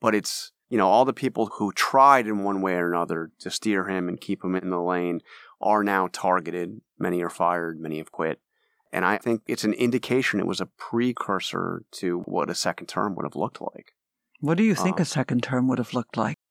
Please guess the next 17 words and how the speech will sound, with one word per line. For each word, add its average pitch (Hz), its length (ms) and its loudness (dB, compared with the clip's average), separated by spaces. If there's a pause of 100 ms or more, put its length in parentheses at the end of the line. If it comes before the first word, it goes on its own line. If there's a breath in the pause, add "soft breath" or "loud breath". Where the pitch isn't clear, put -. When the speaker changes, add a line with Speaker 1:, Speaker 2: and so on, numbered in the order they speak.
Speaker 1:
I 104 80 4
think 107 300 -2
that 98 200 0 (180)
John 87 260 4
McEntee 104 480 2
would 104 120 0
have 101 80 -2
been 98 140 -2
choosing 104 340 -2
the 104 60 0
cabinet 123 500 -2 (160)
and 98 140 -2
choosing 104 280 -2
the 101 80 0
West 101 260 -2
Wing 107 160 -2
staff. - 500 -2